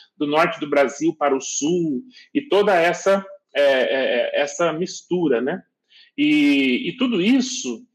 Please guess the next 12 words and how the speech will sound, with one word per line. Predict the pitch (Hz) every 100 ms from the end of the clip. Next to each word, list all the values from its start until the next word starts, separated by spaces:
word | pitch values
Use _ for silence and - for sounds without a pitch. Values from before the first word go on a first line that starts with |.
| _ -
é | 156
importante | 165 233 - 240 285 226
a |
gente | 160 170 170 160
avaliar, | 147 139 139 117 113
porque | - 151
quando | - 220 240
nós | 214 196
pensamos | 190 156 - 170 196 127 - - _ _ _
no, | 147 156 147 143
no | 147
evangelismo, | 156 156 143 135 127 170 170 127 123 117